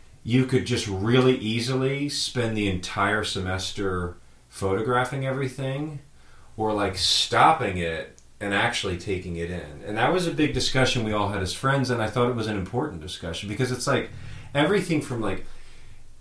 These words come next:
really, really cool travel to, like, really important days like your wedding can sometimes, like, I've literally, like, had the wedding planned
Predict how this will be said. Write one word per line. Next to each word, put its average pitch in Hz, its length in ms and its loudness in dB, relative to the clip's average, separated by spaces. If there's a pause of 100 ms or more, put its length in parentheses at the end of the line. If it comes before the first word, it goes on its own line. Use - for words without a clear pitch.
really, 143 640 6
really 143 340 6
cool 147 240 2
travel 95 800 0
to, 113 180 -2
like, 95 220 2
really 117 240 4
important 110 400 0
days 98 260 4
like 92 160 -2
your 95 160 2
wedding 101 640 -4 (640)
can 123 180 2
sometimes, 143 680 4
like, 123 160 2
I've 127 260 6
literally, 139 580 4
like, 107 280 0
had 110 360 0
the 104 80 2
wedding 107 400 0
planned 95 640 -2